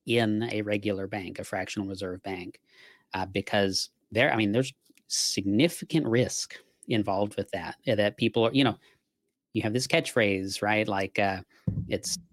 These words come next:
"You take your money to the bank. You can take that to the bank." People talk about the bank as being the safest place on earth, and your money's not there, man. It's just not. So I, maybe that's a good, <laughs>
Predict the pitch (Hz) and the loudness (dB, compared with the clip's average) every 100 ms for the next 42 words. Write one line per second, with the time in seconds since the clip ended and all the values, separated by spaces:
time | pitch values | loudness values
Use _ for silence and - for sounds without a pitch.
0 | _ 110 98 107 - 127 143 139 139 135 | _ -8 -8 -6 -2 2 4 6 6 4
1 | 135 135 95 82 104 107 104 131 131 - | 2 2 0 0 0 2 2 2 0 0
2 | 127 - 127 113 110 95 - - 110 107 | 0 0 -2 0 0 -2 -6 -4 -4 -4
3 | 104 117 117 117 110 110 110 107 107 104 | -2 0 0 0 0 0 0 0 0 -2
4 | 101 101 95 - 120 - 120 - 113 107 | -4 -4 -4 0 0 0 -2 0 0 2
5 | 107 120 98 104 101 110 151 185 165 156 | 0 0 0 -2 0 2 4 6 6 4
6 | 156 139 165 95 95 104 - _ - - | 4 0 -2 -4 -8 -10 -14 _ -20 -20
7 | _ - 92 - 104 101 85 69 - _ | _ -8 -4 -4 -2 -2 -4 -6 -12 _
8 | _ _ - - 110 101 98 98 98 - | _ _ -4 2 4 6 4 2 -4 -4
9 | 127 175 - - 127 123 113 107 110 107 | -4 -4 -4 2 4 4 2 2 0 2
10 | 101 101 - - - | 0 0 0 0 0